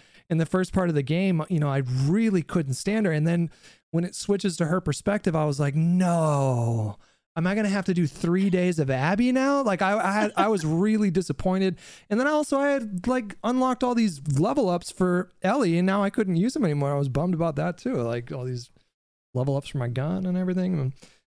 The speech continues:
Speaker 1: but then as the story went on and you s-, and you got all this context for her character, I ended up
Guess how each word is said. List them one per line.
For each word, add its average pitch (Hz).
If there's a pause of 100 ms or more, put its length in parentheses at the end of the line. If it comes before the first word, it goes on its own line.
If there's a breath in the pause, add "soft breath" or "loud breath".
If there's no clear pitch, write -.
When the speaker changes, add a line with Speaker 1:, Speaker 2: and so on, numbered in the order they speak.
Speaker 1:
but 170
then 208
as 202
the 170
story 185
went 151
on 185
and 151
you 147
s-, -
and 160
you 147
got 160
all 151
this 143
context 160
for 135
her 127
character, 156
I 147
ended 165
up 135